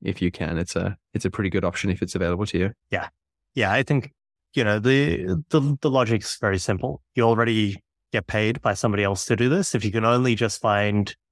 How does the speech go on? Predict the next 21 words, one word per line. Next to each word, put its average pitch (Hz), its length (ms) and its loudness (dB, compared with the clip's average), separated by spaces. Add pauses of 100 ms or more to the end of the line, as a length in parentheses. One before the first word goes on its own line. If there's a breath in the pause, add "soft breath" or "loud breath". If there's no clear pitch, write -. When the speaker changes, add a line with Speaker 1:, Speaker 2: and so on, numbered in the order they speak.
(120)
Speaker 2:
other 123 160 2
clients, 135 540 -2
you're 104 120 4
already 98 380 2
qualified, 147 720 0
credible, 127 560 2
can 104 220 -2
point 104 220 0
to 110 80 0
existing 98 480 -2
work, 127 420 2 (420)
know 110 180 4
how 98 140 0
to 98 100 0
do 101 160 0
the 98 120 0
job. 113 400 2 (180)
It's - 400 -4 (200)
the 117 80 0
path 107 420 0
of, 98 380 0